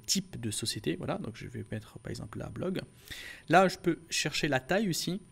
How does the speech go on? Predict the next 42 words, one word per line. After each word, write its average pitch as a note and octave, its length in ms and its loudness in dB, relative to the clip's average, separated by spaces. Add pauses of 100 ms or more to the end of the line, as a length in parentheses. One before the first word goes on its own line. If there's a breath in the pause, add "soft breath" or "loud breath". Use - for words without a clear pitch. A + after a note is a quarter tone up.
(340 loud breath)
Est-ce C3 160 -2
que B2+ 500 0 (200)
il B2+ 140 -2
a B2+ 40 0
une C3+ 100 -2
petite - 240 -6
taille C#3 240 2
ou - 20 0
bien A#2+ 140 -2
une A2 80 -2
grande A2 180 -4
taille ? E3+ 200 -2
Donc - 180 -8
ça, - 100 -8
c'est A#2+ 140 -6
important. F3+ 460 -4 (420 loud breath)
Et F#3 160 8
je C#3 160 2
peux, D3+ 220 -2
par C3+ 200 -2
exemple, B2 400 -2
là, B2 380 -2
chercher C3 440 -4 (120)
par B2+ 320 0
revenu, A#2+ 480 0
en A2 60 -4
fait, A#2+ 280 -8
annuel, A#2 560 -2
de A#2+ 120 -8
combien A2 340 -6
vers A2 160 -10
combien. G#2+ 240 -6
Donc - 160 -10
là, A2+ 140 -4
il A2 80 -4
y - 20 -4
a G#2 40 -4
la G#2 80 -6
possibilité - 420 -6
de A2 80 -4
faire - 160 -10
ça. F3+ 200 -2